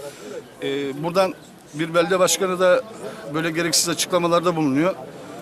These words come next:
Ee, biz teşekkür etmesini bilmiyormuşuz, biz teşekkür etmesini de biliriz. Daha önceki dönemlerde su depomu,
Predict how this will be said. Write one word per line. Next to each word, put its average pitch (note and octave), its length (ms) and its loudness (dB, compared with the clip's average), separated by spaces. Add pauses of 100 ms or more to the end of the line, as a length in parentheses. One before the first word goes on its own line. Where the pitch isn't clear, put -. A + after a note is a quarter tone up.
(220)
Ee, C#3 180 -4
biz F3 100 -4
teşekkür F3 380 -2
etmesini E3+ 420 -4
bilmiyormuşuz, F3 560 -2
biz D#3+ 100 -6
teşekkür E3+ 340 -4
etmesini D#3+ 360 -2
de D#3+ 120 -2
biliriz. E3+ 400 -2 (380)
Daha D#3 180 6
önceki F#3 240 0
dönemlerde F#3 460 0
su F3+ 180 -6
depomu, F#3+ 440 2